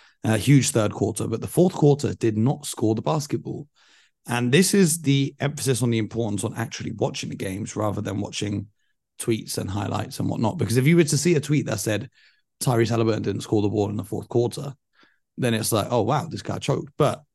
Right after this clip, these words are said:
him being on the court, the Hawks were sending two defenders at him. They're picking him up at, you know, beyond half court. And he, he was really opening, um, you know, avenues for his teammates. Buddy Hield got going as well, which was great to see.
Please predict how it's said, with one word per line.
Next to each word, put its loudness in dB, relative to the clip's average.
him 4
being 6
on 4
the 2
court, 2
the -2
Hawks 2
were -2
sending -4
two 2
defenders 2
at 0
him. 0
They're 0
picking 0
him 0
up 0
at, -4
you 4
know, 4
beyond 4
half 0
court. 0
And 2
he, 2
he 0
was 2
really 2
opening, 0
um, -4
you -4
know, -2
avenues 0
for -8
his -6
teammates. 4
Buddy 2
Hield 6
got 0
going 4
as -4
well, 0
which -6
was -8
great 0
to -8
see. 2